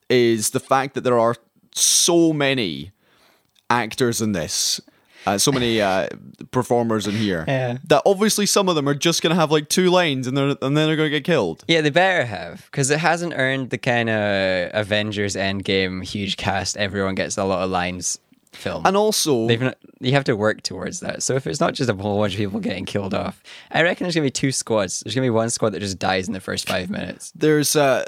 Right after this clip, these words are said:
Speaker 1: th-, one of the quibbles, one of the many quibbles with the original Suicide Squad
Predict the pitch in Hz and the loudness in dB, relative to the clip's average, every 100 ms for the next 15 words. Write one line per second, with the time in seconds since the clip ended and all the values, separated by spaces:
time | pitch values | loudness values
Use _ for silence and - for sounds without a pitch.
0 | - 120 120 - 139 160 143 139 127 117 | -8 -12 -10 0 2 2 2 2 2 2
1 | 107 92 - _ _ _ _ _ _ - | 0 -2 -8 _ _ _ _ _ _ 0
2 | 131 107 104 135 120 110 120 127 113 - | 2 2 2 2 2 2 2 2 0 0
3 | 120 98 90 82 98 - 98 92 90 85 | 0 2 0 0 -4 -2 0 0 0 -2
4 | - _ - 113 135 135 131 92 - 110 | -8 _ -2 2 2 2 0 0 0 0
5 | 101 92 87 - 85 69 | 2 0 0 -2 -2 -2